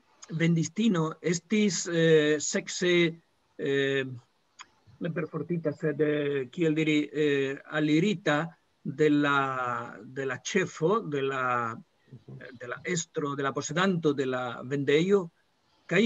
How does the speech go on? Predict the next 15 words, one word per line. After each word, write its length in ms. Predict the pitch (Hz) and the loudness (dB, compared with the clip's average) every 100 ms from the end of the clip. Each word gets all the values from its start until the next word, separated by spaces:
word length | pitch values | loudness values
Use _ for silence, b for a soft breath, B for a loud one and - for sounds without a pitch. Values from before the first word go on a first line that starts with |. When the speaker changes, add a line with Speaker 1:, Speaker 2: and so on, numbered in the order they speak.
| 226 - | 2 -2
Speaker 1:
eh, 360 | 160 165 156 | -2 2 2
la 120 | 151 147 | 2 -2
sindikato 560 | 165 156 147 180 185 | -2 -2 -2 -2 -2
protestis 680 | 165 - 170 170 - 240 233 | -2 -2 -2 -6 -4 -4 -2
en, 260 | 180 151 147 | 0 0 -2
eh, 380 | 147 139 135 127 | 0 0 -2 -4
ĉe 160 | - | -4
la 100 | 147 | -2
pordo 420 | 139 196 185 160 143 | 0 2 2 2 0
de 120 | 135 | -2
la, 460 | 135 127 127 127 - | -4 -4 -4 -6 -10
de 160 | 131 | -2
la 120 | 143 | 0
vendejo, 580 | 147 147 180 202 208 196 | 2 2 6 6 6 4
kaj 220 | 165 156 | 4 0